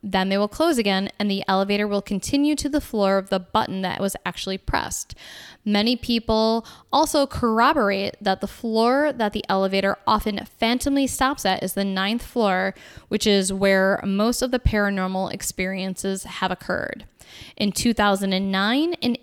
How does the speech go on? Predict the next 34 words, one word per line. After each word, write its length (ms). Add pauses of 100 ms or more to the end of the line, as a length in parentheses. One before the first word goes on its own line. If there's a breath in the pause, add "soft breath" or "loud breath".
eighty-seven-year-old 800
man 540
fell 300
to 180
his 200
death 360 (160)
from 240
the 60
building, 480
with 220
initial 440
reports 480
blaming 560
a 100
faulty 560 (100)
fire 300
escape 420
railing. 580 (520 loud breath)
On 180
August 360
sixth, 440
twenty 280
thirteen, 600 (300 loud breath)
a 60
man 380
committed 400
suicide 640
by 140
stepping 520
off 320
the 80
fourth 540
story 400
ledge. 500